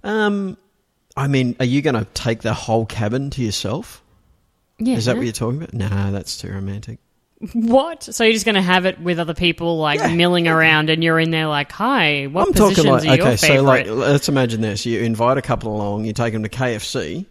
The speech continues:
Speaker 1: and then you just set up a white tablecloth area in K F C. I mean, everybody likes table, K F C. We all hate to admit it, and it's bad for all of us, but everybody likes it.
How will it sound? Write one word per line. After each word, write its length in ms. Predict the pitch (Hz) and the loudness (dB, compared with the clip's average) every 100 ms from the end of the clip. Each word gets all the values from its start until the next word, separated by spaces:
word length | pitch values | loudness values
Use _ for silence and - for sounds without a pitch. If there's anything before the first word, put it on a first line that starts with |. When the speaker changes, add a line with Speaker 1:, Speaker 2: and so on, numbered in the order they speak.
| - _ _ _ _ _ _ _ | -18 _ _ _ _ _ _ _
Speaker 1:
and 120 | 131 135 | 0 4
then 100 | 127 | 6
you 100 | 117 | 6
just 220 | 110 - - | 2 0 0
set 160 | 143 123 | 2 0
up 160 | 120 | -2
a 60 | 123 | -8
white 400 | 107 113 110 - | -10 -6 -6 -6
tablecloth 540 | 123 117 110 123 110 | -6 -6 -6 -8 -6
area 300 | 110 110 107 | -4 -4 -4
in 80 | 107 | -6
K 180 | 110 101 | -6 -8
F 100 | 107 | -10
C. 220 | - 107 - - _ _ _ _ _ _ _ _ _ _ _ | -10 -12 -14 -20 _ _ _ _ _ _ _ _ _ _ _
I 80 | 120 | -2
mean, 100 | 120 | 4
everybody 500 | 131 160 151 120 113 | 4 6 6 6 4
likes 200 | 101 - | 2 -4
table, 280 | - 101 101 | -4 -4 -6
K 380 | - - - 101 | -14 -8 -4 -4
F 60 | |
C. 200 | - - | -6 -4
We 160 | 113 135 | 6 10
all 200 | 131 127 | 10 8
hate 260 | 92 113 - | 4 -2 -2
to 100 | 117 | -4
admit 240 | 101 101 | -2 -4
it, 140 | - - | -6 -6
and 140 | 117 | -4
it's 180 | 101 - | -4 -4
bad 420 | 123 107 104 107 | -2 0 2 0
for 180 | - 104 | -2 -4
all 180 | 104 110 | -2 -4
of 80 | 85 | -6
us, 200 | 131 - _ _ _ _ _ | -10 -12 _ _ _ _ _
but 100 | 104 | -4
everybody 280 | 107 98 92 | -2 -2 -4
likes 280 | 90 73 - | -8 -10 -12
it. 140 | - | -16